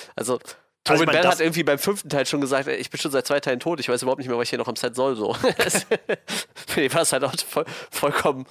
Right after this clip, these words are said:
Speaker 1: Banane irgendwie, dass er da irgendwie die ganze Zeit immer noch mitspielen muss, ob-, obwohl sein Charakter halt irgendwie schon ewig lang nicht mehr da ist, so.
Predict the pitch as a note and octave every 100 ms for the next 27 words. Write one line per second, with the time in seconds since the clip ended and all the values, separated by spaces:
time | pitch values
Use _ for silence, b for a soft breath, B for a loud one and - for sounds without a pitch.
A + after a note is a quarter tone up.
0 | B B - - B2 B2+ D3 A#2+ A2+ B2+
1 | B2 B2 A#2+ - A#2+ A#2+ C3+ C3+ A#2+ B2
2 | C3 C3 C3+ B2+ A2+ E3 - A2 A2 C3
3 | - C3+ B2 - C#3 - B2+ A#2+ B2 A#2+
4 | B2 C#3 B2+ B2 B2+ C3+ - A#2+ C3 C3
5 | C3 C3 C3+ C3 B2 D3 G2 - A2